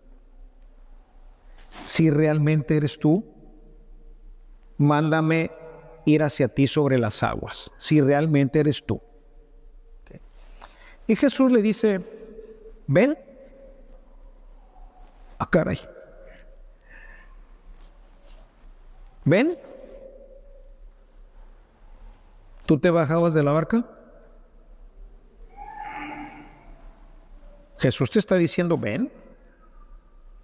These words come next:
bájate de la barca, ven". Y tú lo que ves es un mar embravecido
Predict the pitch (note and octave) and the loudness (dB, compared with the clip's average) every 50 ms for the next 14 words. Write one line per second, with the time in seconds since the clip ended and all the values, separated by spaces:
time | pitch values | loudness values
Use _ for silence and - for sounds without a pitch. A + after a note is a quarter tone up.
0 | - - - D3+ D3+ - D4 C#4+ - D4+ C#4+ B3 F#3+ D#3+ D#3+ F#3 G#3+ - - D3 | -20 -8 -4 -4 -2 -2 -2 0 2 2 4 4 4 2 2 0 -2 -4 -8 -10
1 | - - - - - - - - - _ _ _ - - - - - C3+ D#3 G#3 | -10 -14 -20 -20 -20 -20 -20 -20 -20 _ _ _ -20 -20 -16 -4 0 0 2 2
2 | C#4 D#4+ - - - - - - - - - - - - - - - - - - | 0 -2 -6 -10 -20 -20 -20 -20 -20 -20 -20 -20 -20 -20 -20 -20 -20 -20 -20 -20
3 | _ - - - - - - C#3+ C#3 - F3+ G3 A3 B3+ C4+ - - F3+ F3 G#3 | _ -20 -20 -20 -20 -6 -4 -2 0 2 2 2 2 2 0 0 0 2 2 2
4 | G#3+ - A#3 - A#3+ A#3 A#3+ A3 G#3+ A3 A#3+ A#3 A#3 G#3+ G#3 F#3+ F#3+ F3 F3 D#3+ | 0 0 0 0 0 0 2 2 2 2 0 0 0 0 0 0 2 2 0 0
5 | - - E3+ F3 G3 G#3+ A3 B3 | 0 2 2 4 4 2 2 0